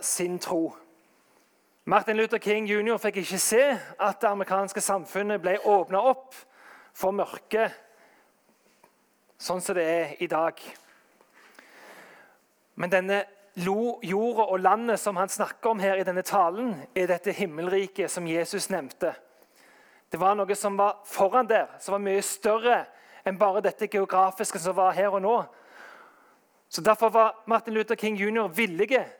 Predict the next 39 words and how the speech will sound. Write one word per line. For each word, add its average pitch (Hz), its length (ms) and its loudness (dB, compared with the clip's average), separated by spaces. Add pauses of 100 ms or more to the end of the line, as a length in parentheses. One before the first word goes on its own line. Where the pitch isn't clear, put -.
til - 140 -8
å 214 100 4
ofre 202 260 0
sitt 196 220 -6
liv 226 320 -2 (720)
for 190 140 0
det 202 260 2
som 196 140 -4
han 185 160 0
trodde 202 420 -2
på. 180 120 2 (1400)
Han 196 180 -2
offret 202 360 -2
det 196 100 0
å 202 60 -2
leve 202 240 0
et 185 100 -6
langt 202 280 -2
liv, 226 260 -2
et 220 120 -6
komfortabelt 208 640 -2
langt 202 220 -4
liv, 220 300 -4 (800)
med 196 160 0
å 185 60 -2
få 196 200 0
til 202 160 -6
en 214 80 -12 (100)
endring 208 520 0 (840)
for 180 160 -4
det 196 120 2
han 196 120 2
var 190 160 -2
drevet 185 360 0
av 196 200 0
ydmykheten 185 760 -4
som 190 160 -4
Jesus 170 600 -2 (300)
hadde. 180 380 -2